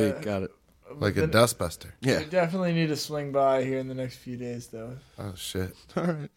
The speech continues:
Speaker 1: Tell 'em we said hey.
Speaker 3: Uh,
Speaker 2: I
Speaker 3: I'll
Speaker 2: thought
Speaker 3: see
Speaker 2: that
Speaker 3: if I
Speaker 2: shit
Speaker 3: can
Speaker 2: was automated.
Speaker 3: Uh,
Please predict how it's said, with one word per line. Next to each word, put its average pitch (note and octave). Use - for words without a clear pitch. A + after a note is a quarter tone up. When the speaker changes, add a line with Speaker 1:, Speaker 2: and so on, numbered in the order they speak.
Speaker 1:
Tell B2+
'em D#3
we D#3
said D#3
hey. B2
Speaker 3:
Uh, C3+
Speaker 2:
I -
Speaker 3:
I'll -
Speaker 2:
thought D#3+
Speaker 3:
see F3
Speaker 2:
that F3+
Speaker 3:
if E3+
I F3
Speaker 2:
shit E3+
Speaker 3:
can D#3+
Speaker 2:
was D3
automated. G2+
Speaker 3:
Uh, G2+